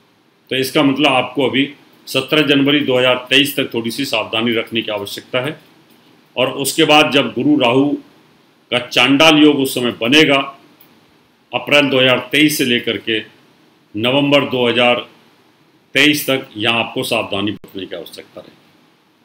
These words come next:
ये था मिथुन राशि का फल।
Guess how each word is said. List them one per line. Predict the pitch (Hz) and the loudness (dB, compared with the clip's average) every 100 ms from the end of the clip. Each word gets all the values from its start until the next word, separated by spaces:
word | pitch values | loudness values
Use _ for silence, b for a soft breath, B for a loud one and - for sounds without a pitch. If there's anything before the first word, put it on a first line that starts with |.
| _ _ _ _ _ _ _ _ _ _ _ _ _ _ _ _ _ _ _ _ _ _ - | _ _ _ _ _ _ _ _ _ _ _ _ _ _ _ _ _ _ _ _ _ _ -6
ये | 107 165 | 2 2
था | 170 170 175 - 113 | 4 4 2 0 -6
मिथुन | 123 147 147 | -4 0 0
राशि | 147 143 147 | 0 0 0
का | 147 | 0
फल। | - | 0